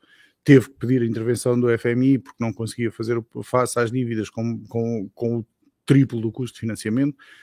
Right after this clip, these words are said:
Seria o mesmo que eu agora, se alguém me dissesse que a minha hipoteca passaria de dois por cento para oito por cento. Eu tenho uma vida regrada, tenho as minhas contas em dia e tenho as minhas contas certas, mas se isso acontecesse,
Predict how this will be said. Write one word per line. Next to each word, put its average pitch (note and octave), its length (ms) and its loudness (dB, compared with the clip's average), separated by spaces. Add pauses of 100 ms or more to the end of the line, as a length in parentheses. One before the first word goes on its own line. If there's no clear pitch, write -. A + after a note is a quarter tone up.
(180)
Seria B2+ 240 0
o C3+ 60 4
mesmo C#3 320 6
que - 140 -4
eu C3 120 4
agora, B2+ 360 4
se - 100 -8
alguém B2 220 0
me B2+ 80 0
dissesse B2+ 360 -2
que - 100 -4
a - 20 0
minha C3 160 2
hipoteca C3 420 -4
passaria B2+ 500 -2
de A#2 140 -4
dois C3 180 0
por - 160 -20
cento B2+ 400 -4
para B2 280 -2
oito B2 280 0
por - 120 -20
cento. G#2 400 -4 (720)
Eu C3+ 80 0
tenho C#3+ 160 8
uma D3 80 8
vida C#3 280 4
regrada, B2 460 4
tenho B2 220 -2
as A#2+ 80 -4
minhas C3 180 2
contas C3 400 -4
em C3 100 4
dia C#3 180 2
e A#2+ 40 -4
tenho A#2+ 220 -6
as A#2 80 -8
minhas C3 200 0
contas C3 360 -6
certas, C3+ 340 -2
mas C#3+ 220 -4
se D3+ 80 -4
isso C#3 140 -4
acontecesse, C#3+ 640 -4